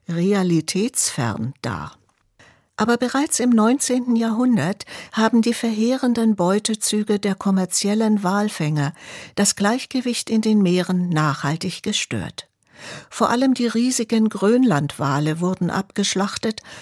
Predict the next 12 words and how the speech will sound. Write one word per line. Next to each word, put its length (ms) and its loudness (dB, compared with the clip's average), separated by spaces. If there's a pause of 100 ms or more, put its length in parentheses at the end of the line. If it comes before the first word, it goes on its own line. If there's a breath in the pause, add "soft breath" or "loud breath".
(200 loud breath)
um 180 2
ihren 280 0
Tran 500 0
zu 300 -2
Öl 300 2
zu 180 -2
verkochen. 640 -10 (640 soft breath)
Der 120 2
Nährstoffkreislauf 1160 0
kam 300 0
zum 180 -2
Erliegen. 540 0